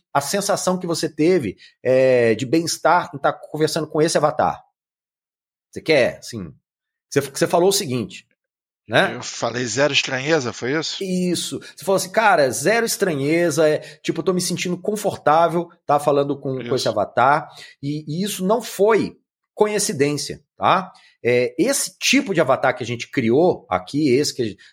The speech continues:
Speaker 1: né, que, que na verdade a gente usa plugins de, de, de, de geração de avatar com outras
Speaker 2: Uhum.
Speaker 1: ferramentas, com, a gente combina, né? O no-,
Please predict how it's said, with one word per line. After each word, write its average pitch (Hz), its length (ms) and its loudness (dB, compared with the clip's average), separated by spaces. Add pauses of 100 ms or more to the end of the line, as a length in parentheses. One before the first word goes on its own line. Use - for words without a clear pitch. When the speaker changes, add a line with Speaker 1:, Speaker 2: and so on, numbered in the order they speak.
Speaker 1:
né, 139 160 2
que, 127 280 -2 (140)
que - 80 -16
na 107 60 -2
verdade 107 340 2
a 120 40 0
gente 123 260 -4
usa 113 200 0
plugins 110 720 -6
de, 98 160 -10
de, 90 160 -8
de, 92 160 -8
de 82 160 -12
geração 101 400 0
de 101 80 -2
avatar 95 680 0
com 101 120 -10
outras 123 380 0
Speaker 2:
Uhum. - 60 -12
Speaker 1:
ferramentas, 95 680 -4
com, 107 100 -10
a - 260 -18
gente 110 160 -4
combina, 123 440 0
né? 117 100 2
O 135 80 2
no-, 110 200 -2